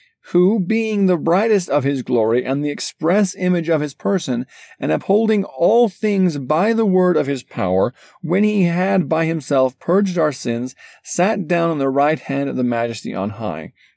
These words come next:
being made so much better than the angels, as he hath by inheritance obtained a more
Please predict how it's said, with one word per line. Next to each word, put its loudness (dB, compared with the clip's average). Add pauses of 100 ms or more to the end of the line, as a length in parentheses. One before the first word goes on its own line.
(180)
being 0
made -2
so -2
much 2
better 2
than -2
the -2
angels, -4 (300)
as 0
he 0
hath -2
by 0
inheritance -2 (260)
obtained -2 (120)
a -4
more 0